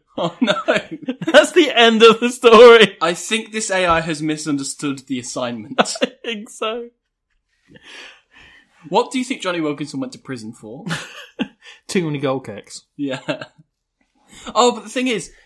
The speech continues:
Speaker 1: Johnny Wilkinson's genuinely too sweet a human to
Speaker 2: Yeah.
Speaker 1: even joke about this with.
Speaker 2: You bloody getting him cancelled for bloody not knowing who Paolo Garbisi was for your
Speaker 1: Yeah,
Speaker 2: tweet.
Speaker 1: yeah,
Speaker 2: Bloody
Speaker 1: clearly.
Speaker 2: being woke.
Speaker 1: Yeah. Look, I love Johnny Wilkinson, and I, f-,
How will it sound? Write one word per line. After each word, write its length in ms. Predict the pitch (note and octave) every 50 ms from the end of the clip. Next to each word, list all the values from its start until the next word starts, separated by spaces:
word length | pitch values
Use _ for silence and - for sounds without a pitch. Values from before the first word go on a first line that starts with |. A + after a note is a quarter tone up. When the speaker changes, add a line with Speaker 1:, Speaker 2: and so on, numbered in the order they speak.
| _ _ _
Speaker 1:
Johnny 220 | - A3 A#3 B3 A#3+
Wilkinson's 500 | A3+ A#3 A3+ B3 A3+ - - F3+ D#3+ -
genuinely 500 | - E3 D#3 D#3 D#3 D3+ D3+ C#3+ C#3 C3+
too 200 | C#3 - C#3+ C#3
sweet 360 | C#3 - D3+ D3 C#3 C3+ C#3
a 60 | C3
human 420 | - - C#3+ C#3 C3+ B2+ A#2+ A#2
to 80 | A2+ -
Speaker 2:
Yeah. 280 | D3 D#3+ D#3 D3 D3+ D3
Speaker 1:
even 140 | C#3+ C3+ B2+
joke 60 | B2+ C#3
about 240 | C3+ C3+ C3+ B2+ C#3
this 200 | D3 D#3+ - -
with. 220 | F3 F3+ G3 F#3+
Speaker 2:
You 380 | F#3 G3 G3+ G3+ G3+ G3+ G3 F3+
bloody 640 | - F#3 F#3 F3 F3+ E3+ E3+ E3 D#3+ E3 E3 - D#3+
getting 280 | - E3+ E3+ E3 D#3+
him 100 | D#3 D#3
cancelled 580 | D3 - D#3+ D3+ D#3 - - - E3 D3 C3+ -
for 80 | - B2+
bloody 220 | C3 C3+ C3 C3
not 180 | C#3 C3+ C3 C#3
knowing 180 | C3 C3 C3
who 80 | C3+ C3+
Paolo 280 | - C3+ B2+ C3 B2+ B2+
Garbisi 440 | B2+ A#2+ - C#3 C3 C3 C3 C#3+ C3
was 240 | A#2+ A#2+ A#2 B2 -
for 120 | - C#3+
your 160 | C#3+ D3 D3 D3
Speaker 1:
Yeah, 180 | D3 C#3+ C3+ B2+ C3
Speaker 2:
tweet. 180 | C3 - - _ _ -
Speaker 1:
yeah, 280 | C3 C3 C3+ C3+ C3 B2
Speaker 2:
Bloody 200 | C#3+ C3+ C3+ C3+
Speaker 1:
clearly. 240 | C3+ C3 B2+ B2
Speaker 2:
being 240 | - C#3+ C#3+ C#3 C3+
woke. 480 | C3 C3 C3 C3 B2+ - - - - _ _ _ _
Speaker 1:
Yeah. 460 | - B2+ B2 B2 B2 A#2+ A#2 A#2 A2+ A2+ _ _ _ _ _ _ _ _ _ -
Look, 280 | E3 G3 G#3+ F#3+ - -
I 120 | E3+ F#3+
love 220 | C4 F3+ G3 F#3 F3
Johnny 240 | - E3+ C#3+ B2+ A#2+
Wilkinson, 640 | A#2+ A#2 A2+ - B2 A#2 - - A#2 G#2+ G#2 G#2 - -
and 140 | C3 B2+ B2+
I, 60 | B2+
f-, 140 | - -